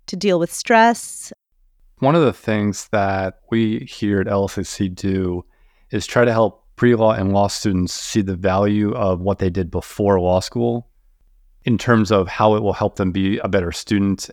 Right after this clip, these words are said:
Speaker 2: and better lawyer. And it seems it's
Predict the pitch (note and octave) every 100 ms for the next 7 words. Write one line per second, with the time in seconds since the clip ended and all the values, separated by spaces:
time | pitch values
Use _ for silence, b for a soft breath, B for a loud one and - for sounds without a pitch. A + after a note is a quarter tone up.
0 | - G#2+ G2 F#2+ - G2+ F#2 F2+ F2+ -
1 | F#2 F#2 F2+ A2 C#3+ _ _ _ _ _
2 | _ _ _ _ - A2 G#2+ - - A#2+
3 | G#2+ G2+ - -